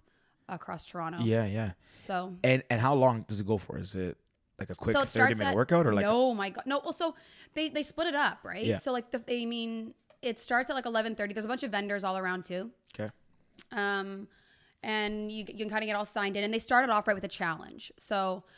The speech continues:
Speaker 1: they start the whole thing off with a ten-minute burpee challenge, which, if you ask me, there's
Speaker 2: Ten
Speaker 1: just
Speaker 2: minutes
Speaker 1: no
Speaker 2: straight to bur-,
Speaker 1: reason.
Speaker 2: burpees,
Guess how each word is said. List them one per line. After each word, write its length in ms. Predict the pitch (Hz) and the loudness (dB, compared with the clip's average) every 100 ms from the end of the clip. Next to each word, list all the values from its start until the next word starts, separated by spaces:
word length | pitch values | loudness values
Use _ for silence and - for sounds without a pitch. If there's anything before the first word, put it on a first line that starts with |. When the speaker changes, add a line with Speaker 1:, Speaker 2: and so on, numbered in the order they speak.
| - _ | -20 _
Speaker 1:
they 100 | 226 | -4
start 300 | 214 262 262 | -2 0 0
the 80 | 277 | 0
whole 180 | 240 240 | -2 -2
thing 180 | 233 202 | 0 0
off 140 | 208 | 0
with 80 | 196 | -2
a 40 | |
ten-minute 520 | - 208 202 202 196 | -6 -4 -2 -2 -4
burpee 220 | 190 180 175 | -4 -4 -4
challenge, 560 | 175 147 143 - - - - - | -6 -6 -8 -14 -16 -20 -14 -2
which, 340 | 226 - - - | 0 0 -8 -6
if 140 | - 220 | -6 -2
you 80 | 220 | 2
ask 300 | 208 208 202 | 2 2 -2
me, 140 | 196 | -4
there's 160 | 196 190 | -2 2
Speaker 2:
Ten 140 | 139 | 4
Speaker 1:
just 80 | 143 | 6
Speaker 2:
minutes 240 | 143 139 - | 8 6 8
Speaker 1:
no 60 | |
Speaker 2:
straight 240 | 131 131 131 | 8 8 8
to 100 | 135 | 4
bur-, 180 | - | 4
Speaker 1:
reason. 300 | 120 285 311 | 4 4 2
Speaker 2:
burpees, 400 | 113 117 113 - | 4 4 2 0